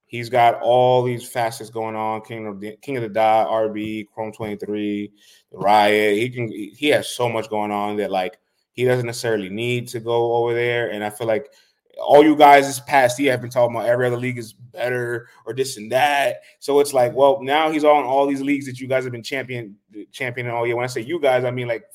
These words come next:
fans or people in media that, like, obviously have decided to just, like,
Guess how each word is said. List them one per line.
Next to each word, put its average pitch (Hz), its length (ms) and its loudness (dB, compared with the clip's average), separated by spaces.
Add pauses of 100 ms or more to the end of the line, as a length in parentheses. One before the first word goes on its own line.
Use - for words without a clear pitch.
fans 120 400 -6
or 107 80 -8
people 117 300 -14
in 113 100 -10
media 120 360 -6
that, 104 180 -6
like, 101 160 -2
obviously 107 640 -4 (260)
have 101 220 -10
decided 110 440 2
to 104 100 -14
just, 98 260 -12
like, 95 220 -4